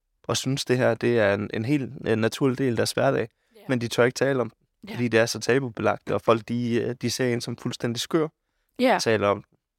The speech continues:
Speaker 1: Øhm,
Speaker 2: Jeg er jo
Speaker 1: så,
Speaker 2: glad.
Speaker 1: så stiller jeg mig gerne som, øh, som, som skydeskive, øh, for, for det. Altså, jeg, jeg, jeg håber, hvis,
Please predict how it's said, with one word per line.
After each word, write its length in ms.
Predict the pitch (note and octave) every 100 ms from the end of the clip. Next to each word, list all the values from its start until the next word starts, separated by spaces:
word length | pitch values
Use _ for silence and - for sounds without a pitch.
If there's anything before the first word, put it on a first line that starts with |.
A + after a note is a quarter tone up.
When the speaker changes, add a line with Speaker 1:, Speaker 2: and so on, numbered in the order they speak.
| _ _ _ _
Speaker 1:
Øhm, 460 | G#2 G#2 G2+ G#2 G#2+ - _ _ _ _ -
Speaker 2:
Jeg 80 | A#3
er 40 |
jo 80 | A#3+
Speaker 1:
så, 140 | D#3+
Speaker 2:
glad. 200 | C#3+ F#3+
Speaker 1:
så 200 | F3 D#3+ - _
stiller 360 | - - E3 D3+
jeg 300 | D3 D3+ D3+
mig 140 | C3+
gerne 280 | C3 C#3+ D3+
som, 380 | - G#2+ G#2+ G#2+
øh, 200 | G#2 A2 _ _ _ _ _ _ -
som, 440 | - A#2 A2+ A2
som 160 | - A#2
skydeskive, 600 | - D3+ C#3 A#2 A2 A#2+ _ _ -
øh, 280 | G#2 G#2 G#2
for, 520 | - A#2 G#2+ G#2+ A2 _ _ _ _ _ _ -
for 160 | A2+
det. 240 | A2 A#2+ B2+ _
Altså, 220 | A2+ - A2+
jeg, 220 | A2 A#2 -
jeg, 200 | G#2+ A#2
jeg 80 | A2+
håber, 580 | C#3+ F3 E3+ A#2+ G#2+ A#2+ -
hvis, 320 | A2+ -